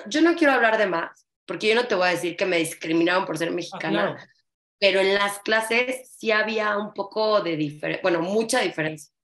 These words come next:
Speaker 1: O sea, sí era como de la de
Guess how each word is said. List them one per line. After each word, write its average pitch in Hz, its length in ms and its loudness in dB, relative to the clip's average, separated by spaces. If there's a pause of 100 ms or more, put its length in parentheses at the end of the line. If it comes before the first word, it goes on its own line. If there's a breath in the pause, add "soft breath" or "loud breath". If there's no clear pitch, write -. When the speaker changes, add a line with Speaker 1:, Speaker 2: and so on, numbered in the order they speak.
(280)
Speaker 1:
O - 60 -8
sea, 170 60 -4
sí 190 160 -4
era 208 200 -2
como 165 240 -6
de 156 360 -6 (1040 loud breath)
la 180 140 4
de 175 60 4